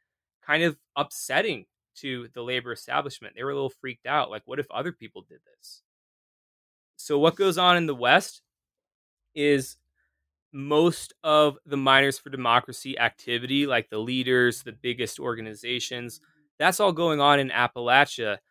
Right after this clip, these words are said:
There's reflections of it in the West, and that's where it's so important, because throughout the seventies, that's where the majority of coal tonnage production moves.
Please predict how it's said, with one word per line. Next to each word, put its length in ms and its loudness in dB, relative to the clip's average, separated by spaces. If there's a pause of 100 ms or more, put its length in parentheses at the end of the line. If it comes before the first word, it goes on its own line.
(220)
There's 200 -2
reflections 680 -2
of 120 2
it 120 -4
in 100 -10
the 80 -8
West, 460 0
and 80 -16
that's 240 -2
where 120 -2
it's 140 -10
so 240 2
important, 540 -2
because 300 -8
throughout 420 2
the 60 -16
seventies, 800 -2 (540)
that's 300 4
where 100 0
the 60 2
majority 720 2
of 260 -6
coal 320 0
tonnage 520 -8
production 560 -8
moves. 520 -6